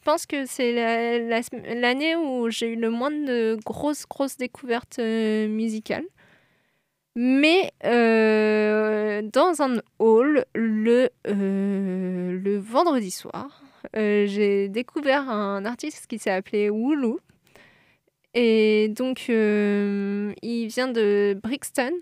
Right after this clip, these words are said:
Et je trouvais que, alors, je pense que ça s'entend moins sur, euh, l'audio-, sur, euh, l'enregistrement qu'en concert.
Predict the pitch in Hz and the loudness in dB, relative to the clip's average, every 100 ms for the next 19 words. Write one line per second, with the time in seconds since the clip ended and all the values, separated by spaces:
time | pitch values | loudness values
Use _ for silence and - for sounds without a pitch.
0 | - _ _ _ _ _ - 240 226 226 | -8 _ _ _ _ _ 0 4 4 0
1 | - 254 262 302 - 254 233 233 220 - | -4 -2 0 -2 -2 0 2 0 0 2
2 | 240 226 - - - - - 359 - 302 | 4 4 2 -10 -12 -6 0 0 0 -2
3 | - 254 - 254 247 269 262 262 277 - | 2 0 0 -4 -2 -2 0 0 0 -2
4 | _ _ - - 254 240 247 226 220 220 | _ _ -12 -4 -2 2 4 6 6 6
5 | 226 220 240 - 208 190 - - 240 233 | 4 4 4 2 -8 -8 -6 -2 0 4
6 | 220 220 214 220 226 240 233 247 - - | 6 6 6 6 4 2 2 -4 -4 0
7 | 247 254 277 262 220 208 - 233 - 254 | 0 0 -2 -2 -2 -2 -6 -8 -6 -6
8 | - | -8